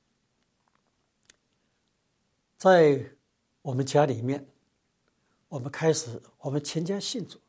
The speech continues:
就差了祖母没有信主。祖母是一般民间的宗教，她非常的反对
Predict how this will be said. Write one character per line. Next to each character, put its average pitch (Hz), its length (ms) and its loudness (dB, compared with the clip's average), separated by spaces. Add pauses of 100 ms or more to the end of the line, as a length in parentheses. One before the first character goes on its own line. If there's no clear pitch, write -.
(160)
就 - 140 -6
差 214 300 -2
了 202 200 2 (460)
祖 139 240 -4
母 123 280 -4
没 143 80 -2
有 143 100 -2
信 - 240 -8
主。 - 120 -18 (1080)
祖 190 200 2
母 220 160 2
是 165 280 -2
一 160 80 -2
般 151 340 -2 (300)
民 143 260 -4
间 156 140 0
的 139 80 -2
宗 123 240 -12
教， - 200 -14 (520)
她 - 120 -8
非 170 160 -4
常 214 140 -6
的 175 80 -8
反 - 260 -12
对 - 220 -8